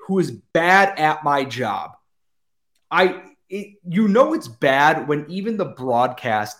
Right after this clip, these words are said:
that is a national broadcast for this team is incredulous at what is happening. It's, and this is not just a Chris Lee thing. He is the, he is the direction of my ire tonight.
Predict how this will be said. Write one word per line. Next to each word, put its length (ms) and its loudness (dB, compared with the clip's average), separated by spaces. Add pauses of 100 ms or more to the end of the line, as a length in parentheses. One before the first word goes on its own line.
(100)
that 180 -4
is 120 -8
a 100 -4
national 540 -2
broadcast 580 -2
for 160 -8
this 120 -12
team 180 -10 (260)
is 180 -4
incredulous 1080 -2
at 180 -8
what 200 -4
is 100 -8
happening. 540 -10 (640)
It's, 280 -4 (240)
and 240 -4
this 160 -6
is 180 -10
not 560 -2
just 420 -2
a 80 -2
Chris 340 -8
Lee 120 -4
thing. 300 -8
He 220 0
is 140 -4
the, 220 -8 (140)
he 200 -4
is 160 -4
the 120 -8
direction 520 -4
of 120 -6
my 220 -2
ire 280 0
tonight. 480 -4